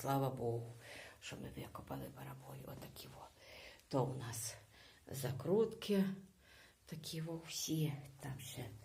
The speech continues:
огірки квашені, тут ще квашені.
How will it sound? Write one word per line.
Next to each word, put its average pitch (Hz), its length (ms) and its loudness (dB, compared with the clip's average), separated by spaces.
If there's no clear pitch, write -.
огірки 123 540 0
квашені, 170 960 2
тут - 200 -4
ще - 180 0
квашені. 156 600 -2